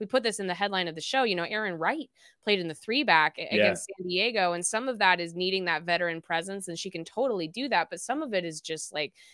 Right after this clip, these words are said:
Speaker 1: you can't run a three back with three available bodies. That's not going to necessarily work throughout the rest of the season. Um,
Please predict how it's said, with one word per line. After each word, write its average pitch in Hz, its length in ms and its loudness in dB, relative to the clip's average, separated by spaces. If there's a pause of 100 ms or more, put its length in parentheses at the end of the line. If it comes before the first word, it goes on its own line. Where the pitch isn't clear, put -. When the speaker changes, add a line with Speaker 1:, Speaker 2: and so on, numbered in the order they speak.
(100)
Speaker 1:
you 208 100 -4
can't 294 300 -4
run 220 160 4
a 196 60 0
three 247 300 -6
back 160 340 2
with 170 200 -6
three 208 200 0
available 175 480 -2
bodies. 185 500 2
That's 175 240 -2
not 180 240 0
going 165 300 -6
to - 120 -12
necessarily 147 640 -8
work 175 380 0
throughout 151 260 -2
the 151 80 -8
rest 147 240 -6
of - 80 -20
the - 80 -20
season. 185 560 -10 (400)
Um, 160 460 0